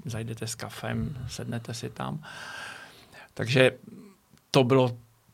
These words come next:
vlastně určující, jak vymyslet ten dům, že jo. Prostě autem najíždíte ze severu z cesty a pak nějak kaskádovitě podle toho pozemku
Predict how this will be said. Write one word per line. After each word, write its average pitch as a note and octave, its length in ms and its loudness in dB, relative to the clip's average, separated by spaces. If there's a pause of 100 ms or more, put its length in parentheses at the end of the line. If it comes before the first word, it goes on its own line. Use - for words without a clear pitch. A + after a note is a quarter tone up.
(120)
vlastně A2+ 460 2
určující, A2+ 1040 4 (540)
jak A2+ 420 2
vymyslet A2+ 500 4
ten A2+ 220 6
dům, A2+ 460 2
že G#2+ 100 -4
jo. G#2 140 -6 (220)
Prostě - 280 -2
autem A2+ 340 2
najíždíte A#2 760 0 (420)
ze B2+ 100 0
severu A#2 380 2
z - 80 -6
cesty A#2+ 640 0
a A#2+ 80 -10
pak G#2 220 -8
nějak A2+ 280 2 (1000)
kaskádovitě A#2 1080 2 (200)
podle A2+ 260 0
toho A2 200 -2
pozemku A2+ 640 -4